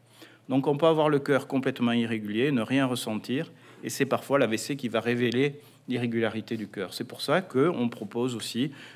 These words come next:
de rechercher l'arythmie cardiaque. On avait fait ça dans, dans les pharmacies il y a deux ans de ça, avec un dispositif automatique. Mais aussi, il faut apprendre à, à se prendre le pouls, hein,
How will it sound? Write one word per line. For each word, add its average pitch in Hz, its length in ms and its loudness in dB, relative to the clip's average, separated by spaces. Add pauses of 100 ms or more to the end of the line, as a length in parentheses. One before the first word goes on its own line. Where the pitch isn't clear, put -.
(120)
de 120 80 -6
rechercher 135 500 0
l'arythmie 120 360 0
cardiaque. 120 400 0
On 127 80 -2
avait 107 140 -2
fait 110 140 -6
ça 147 200 0
dans, 110 320 -2
dans 110 140 -4
les 110 80 -4
pharmacies 117 460 -4
il - 20 0
y 113 60 2
a 107 40 4
deux 104 180 -4
ans 107 120 -4
de 101 80 -4
ça, 117 360 -4 (680)
avec - 140 -12
un 104 40 -4
dispositif 104 640 -6
automatique. 104 640 -6 (400)
Mais 120 80 2
aussi, 113 280 0
il 170 60 -2
faut 135 140 2
apprendre 139 300 0
à, 113 140 0 (360)
à - 40 -4
se - 120 -2
prendre 143 320 2
le 131 100 6
pouls, 180 340 -2
hein, 185 120 2